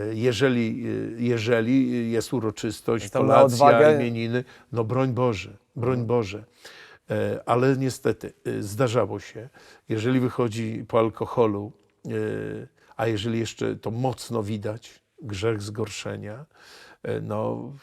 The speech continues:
Speaker 1: i, i to jest w zasadzie największe spustoszenie,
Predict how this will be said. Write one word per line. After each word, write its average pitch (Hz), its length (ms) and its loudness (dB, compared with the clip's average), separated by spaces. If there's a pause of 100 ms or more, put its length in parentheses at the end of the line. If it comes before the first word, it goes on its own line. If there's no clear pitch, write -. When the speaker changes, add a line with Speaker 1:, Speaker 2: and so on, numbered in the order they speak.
(920)
Speaker 1:
i, 139 840 -2
i 139 100 -6
to 143 200 6
jest 147 400 4
w 131 120 -8
zasadzie 135 560 0 (520)
największe 139 400 0
spustoszenie, 135 760 -4